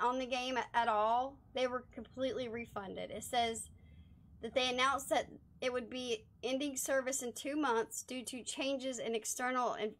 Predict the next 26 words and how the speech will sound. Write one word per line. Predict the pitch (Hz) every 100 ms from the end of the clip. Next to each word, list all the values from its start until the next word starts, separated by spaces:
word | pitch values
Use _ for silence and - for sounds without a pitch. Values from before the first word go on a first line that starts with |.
| -
uh, | - - _ _ 233 214 _ -
external | 285 294 - 320 311
environment. | 294 240 254 233 208 185 - - _ _ - - -
The |
game's | 233 277 311 311
servers | 339 302 294 294
were | 269
shut | - 285 277
down | 262 247 226
on | 415
September | - 233 - 247 254
twenty-seventh, | - 269 269 - 262 226 233 - - -
twenty | - - 254
seventeen, | 277 - 262 240 - 240 226 214 220 - - - - -
and | 220
all | - 247 285
players | - 359 320 285 247 247 - - -
being | 254 254 247 214
refunded | 262 269 - 262 247 226 220
for | 226 -
any | 240 262 269 -
unused | - 240 254 254 226
Dragon | 254 254 233 226
Crystal | - 180 - 240
in-game | - 214 - - 214 214
currency. | - 208 - - - -